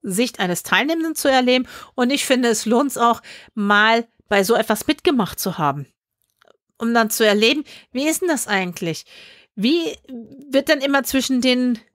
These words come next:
unterschiedlichen Veranstaltungen hin und her geschaltet? Und das alleine ist schon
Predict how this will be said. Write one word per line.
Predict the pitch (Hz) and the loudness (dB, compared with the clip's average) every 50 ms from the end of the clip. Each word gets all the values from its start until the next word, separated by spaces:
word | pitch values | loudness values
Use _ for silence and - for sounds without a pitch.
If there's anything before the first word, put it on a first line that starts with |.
| _ _ _ | _ _ _
unterschiedlichen | - 254 277 285 320 302 - - - 285 285 240 247 254 240 - - 254 220 | -2 -2 0 0 0 0 0 0 0 2 0 2 0 -2 -2 -2 -2 -4 -4
Veranstaltungen | - - - - 214 226 254 277 - - 269 247 240 269 247 226 | -2 -4 -4 -2 0 -2 -2 -2 -2 0 0 0 2 0 -2 -2
hin | 196 226 240 254 | -2 -2 0 0
und | 240 233 226 - | 0 -2 -2 -2
her | 247 240 254 262 | 0 0 0 0
geschaltet? | 262 - - - 185 165 156 151 - 160 156 - _ - - - - - - - - | 0 -4 -2 0 0 0 0 -2 -4 -6 -8 -8 _ -20 -20 -20 -20 -20 -20 -10 -4
Und | 226 214 220 | -4 -2 0
das | 240 277 - 294 | 0 -2 0 0
alleine | 277 269 247 233 226 240 277 311 311 - | 0 2 4 4 4 4 4 2 0 -2
ist | - 262 262 262 - - | 0 -2 -2 0 -2 -2
schon | - 269 262 254 269 277 | 0 0 -2 -2 -4 -8